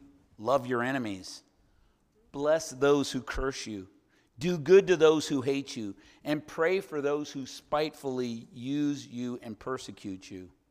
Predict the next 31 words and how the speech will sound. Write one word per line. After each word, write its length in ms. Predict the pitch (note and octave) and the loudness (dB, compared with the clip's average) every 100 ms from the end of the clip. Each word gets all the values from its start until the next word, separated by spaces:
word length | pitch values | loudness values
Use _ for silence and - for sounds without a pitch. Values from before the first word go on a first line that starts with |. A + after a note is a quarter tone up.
| _ _ _ _ _ _ _ | _ _ _ _ _ _ _
And 140 | B2+ | -10
again, 360 | C3 A2+ D#3 C#3 | -10 -6 -6 -4
the 100 | B2 | -6
Greeks 560 | G#2+ B2 D#3+ D3+ - C#3+ | -6 -4 -2 -2 -8 -14
and 200 | B2+ A#2 | -10 -10
the 60 | |
people 320 | - D3 D3+ | -10 -10 -6
in 140 | D3 B2+ | -8 -8
Corinth 440 | - C#3+ D3+ C#3+ | -8 -6 -4 -6
heard 260 | A#2+ C#3 B2+ | -8 -10 -8
this 160 | C#3+ | -10
sort 220 | - D3 C3+ | -6 -8 -8
of 60 | |
stuff, 320 | - D3 C#3 | -8 -8 -8
and 80 | C3+ | -8
they 80 | C3 | -8
were 140 | C3 | -6
like, 360 | B2+ B2 B2 - - _ _ _ | -4 -4 -6 -10 -20 _ _ _
"You're 220 | D3 C#3 | -2 0
a 40 | A#2 | -2
wimp. 480 | G#2 A#2 C#3+ - - _ _ _ _ _ _ _ - - | -6 -8 -10 -10 -20 _ _ _ _ _ _ _ -20 -16
Someone 460 | - F#3+ G3+ F#3+ | -2 0 2 0
slanders 580 | D#3+ D#3+ F3 E3+ D3+ B2 | -2 -2 0 0 0 0
us, 280 | D#3 E3+ - | 4 4 2
we're 120 | D3+ | -4
gonna 140 | E3+ C3+ | -4 -6
smack 340 | D3+ D3 C#3 | -4 -4 -4
'em 100 | C3 | -6
in 40 | |
the 60 | A#2+ | -6
mouth. 460 | A#2 C#3 D#3 A#2 | -2 0 0 -2